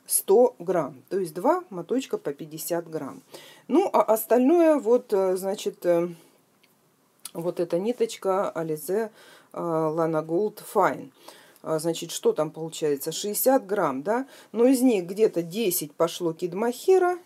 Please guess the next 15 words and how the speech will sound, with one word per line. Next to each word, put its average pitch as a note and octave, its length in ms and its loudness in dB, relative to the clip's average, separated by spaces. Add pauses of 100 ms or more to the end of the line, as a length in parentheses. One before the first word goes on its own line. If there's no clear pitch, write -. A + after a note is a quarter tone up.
(140)
и, F#3+ 420 -4 (500)
э, F3 180 -2
пятьдесят F#3+ 560 2
грамм D4+ 340 6 (300)
на B3+ 180 0
вот C4+ 180 0
эту B3+ 200 0
белую A3+ 400 2
вставочку F#3+ 600 2
пошло E3 360 -2
вот F3 220 -4
этой G3+ 280 -2
ниточке D#3+ 640 -8
Alize D3 420 -8 (120)
Fine. A#2+ 320 -6